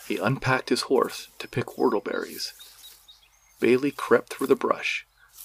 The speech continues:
waiting for his opportunity to ambush the unsuspecting traveler. Several minutes passed, but the hunter crouched in the brush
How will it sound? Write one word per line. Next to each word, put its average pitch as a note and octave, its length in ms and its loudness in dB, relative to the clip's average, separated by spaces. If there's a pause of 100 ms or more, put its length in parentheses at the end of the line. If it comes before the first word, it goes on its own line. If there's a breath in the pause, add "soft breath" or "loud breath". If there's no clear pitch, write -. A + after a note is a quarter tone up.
waiting A#2 280 2
for B2 200 2
his A#2 100 4
opportunity A2 760 0
to - 200 -4
ambush - 460 -2
the A2+ 180 -2
unsuspecting - 680 -4
traveler. - 500 -4 (1500)
Several B2+ 460 4
minutes B2+ 320 0
passed, - 540 -8 (580 soft breath)
but A2 120 0
the - 80 0
hunter B2 340 0
crouched A#2+ 520 4
in A#2+ 120 -2
the B2 80 0
brush - 440 2